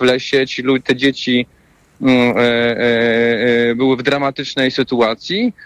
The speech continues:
Jednocześnie wybrana grupa, jutro dokładnie opiszemy tę liczbę, e, uzyskiwała,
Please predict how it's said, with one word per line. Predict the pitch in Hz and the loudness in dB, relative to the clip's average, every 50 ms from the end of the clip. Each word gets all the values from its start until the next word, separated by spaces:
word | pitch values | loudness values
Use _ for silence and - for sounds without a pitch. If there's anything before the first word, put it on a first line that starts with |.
| - _ _ | -20 _ _
Jednocześnie | 165 180 180 180 180 170 202 202 - 196 185 | 0 0 0 0 -2 0 0 -2 0 0 0
wybrana | 165 170 160 151 185 185 190 180 175 | 0 0 0 0 -2 -2 -2 -4 -4
grupa, | 165 151 165 170 160 127 - - 113 113 113 | -2 0 2 2 2 0 0 -2 -2 0 -2
jutro | 120 120 - 139 | -4 -4 -6 -2
dokładnie | 127 135 - - 143 135 131 127 | -2 -2 0 0 -2 -2 -2 -6
opiszemy | 127 - - 120 - - 135 123 117 113 113 110 110 _ _ _ _ _ _ _ _ _ _ _ _ _ _ _ _ _ _ | -6 -6 -6 -10 -4 -2 -2 0 0 0 -2 -2 -4 _ _ _ _ _ _ _ _ _ _ _ _ _ _ _ _ _ _
tę | - 147 | 0 2
liczbę, | 131 131 135 135 127 123 117 117 135 139 151 175 196 196 165 - - - | 2 2 0 0 -2 -4 -2 0 0 0 0 -2 -2 -4 -4 -8 -6 -2
e, | 165 151 143 143 143 143 147 143 139 | -2 0 0 2 2 2 0 0 2
uzyskiwała, | - 170 160 165 160 151 - - 156 143 160 156 156 156 156 151 151 147 147 147 | 2 0 2 2 -2 -2 -2 -4 0 0 0 0 0 0 0 0 0 0 -2 -4